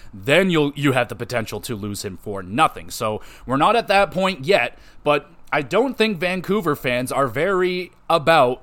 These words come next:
losing Pettersson. I don't think they want to trade him away, but each day that passes that we don't have anything on this contract, they're not even talking, this relationship seems like it's starting to get strained a little bit.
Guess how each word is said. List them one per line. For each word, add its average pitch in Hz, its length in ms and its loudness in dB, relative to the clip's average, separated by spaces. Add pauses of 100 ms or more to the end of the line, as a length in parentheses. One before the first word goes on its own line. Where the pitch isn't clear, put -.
(100)
losing 151 440 0
Pettersson. 107 560 -4
I 107 100 -4
don't 156 180 0
think 175 200 -6
they 160 160 2
want 135 440 0
to 123 80 -12
trade 117 300 -4
him 120 100 -4
away, 123 420 -2 (360)
but 139 260 0 (760)
each - 280 -4
day 180 220 2
that 170 240 -2
passes 156 520 2
that 123 180 0
we 127 120 -4
don't 143 440 0
have 156 480 2 (360)
anything 139 520 -4
on 117 160 -2
this 113 120 -6
contract, 143 540 0
they're 120 100 -6
not 107 200 -4
even 98 240 -14
talking, 165 680 0
this 127 240 -10
relationship 127 640 -8
seems 170 400 -6
like 139 160 -4
it's 139 120 -8
starting 135 300 -2
to 127 60 -4
get 98 160 -10
strained 151 560 -6
a 117 40 -2
little 107 220 -6
bit. 107 320 -6